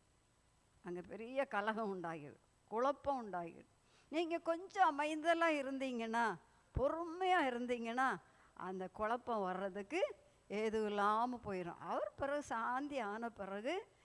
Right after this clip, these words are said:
மெதுவா வந்து, "நீங்க அந்த நேரம் இதை பேசுனீங்க இல்லையா, நான் இப்படியாக்கும் விஷயம்" அப்படின்றத நீங்க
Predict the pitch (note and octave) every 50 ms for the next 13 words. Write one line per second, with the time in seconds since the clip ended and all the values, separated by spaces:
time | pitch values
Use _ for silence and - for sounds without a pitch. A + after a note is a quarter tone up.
0 | - _ _ - G3 G3+ G3 A3 G#3 G#3+ G#3+ A3 G#3 G3+ F#3+ G3 G#3 B3+ D4 C#4+
1 | G#3 - - _ _ _ - F3+ F#3+ F#3 F#3 F3 E3+ E3 E3+ F3+ F3+ F#3 F3+ F#3+
2 | A#3+ D4+ D#4 C#4+ B3 G#3+ A3 G#3+ F#3+ - G#3 G#3+ B3+ - A#3 B3+ A#3+ A#3 A#3 A3
3 | G#3 G#3 G#3 G#3 G#3 A3 A#3 C4 C#4+ D4 - _ _ _ _ - _ _ _ -
4 | F#3+ D#3+ E3+ E3+ E3 E3+ E3 F#3+ - G#3+ G#3 G#3 G#3 A3 A#3 - C4 A#3+ G3+ -
5 | - A3 G#3 G#3 F#3+ F3 - _ _ _ _ _ _ - G3+ G#3 G#3 A#3 B3+ C4
6 | B3+ A#3+ A#3+ A#3+ A#3 B3 B3 A#3+ A3 A3 G#3+